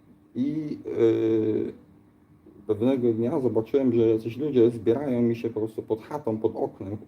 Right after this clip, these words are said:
i stoją tam i coś tam pitolą tam sobie i tak dalej, ten, ale tam nic się nie działo, nie?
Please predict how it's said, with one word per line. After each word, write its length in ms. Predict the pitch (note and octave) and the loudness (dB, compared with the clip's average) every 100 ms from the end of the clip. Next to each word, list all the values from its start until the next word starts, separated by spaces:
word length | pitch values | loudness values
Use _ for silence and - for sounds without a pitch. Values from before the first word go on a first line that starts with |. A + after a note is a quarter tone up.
| - | -14
i 180 | G2+ G2 | -12 -12
stoją 520 | - - C3 G#2 G2+ | -12 -6 0 0 -2
tam 280 | G#2 G2+ A#2+ | -4 -4 -2
i 80 | G#2+ | -2
coś 200 | A2 G#2+ | -6 -6
tam 240 | G2 F#2+ G#2 | -8 -8 -10
pitolą 400 | A#2 F#3+ D3+ C#3 | -8 -4 -4 -4
tam 160 | A#2 | -6
sobie 280 | A#2 C3 A#2+ | -4 -2 0
i 40 | G#2+ | 0
tak 140 | G2 | -2
dalej, 300 | B2 C3+ A#2+ | -2 0 0
ten, 220 | B2+ E3 | 0 -8
ale 400 | F3+ C4 G#3+ E3+ | -6 -4 0 0
tam 320 | C#3+ C#3 B2+ | 0 0 2
nic 120 | B2 B2 | 2 2
się 120 | B2 | 0
nie 120 | A2+ | 2
działo, 340 | A2 E2+ D#2 | 2 0 -4
nie? 120 | F2+ | -6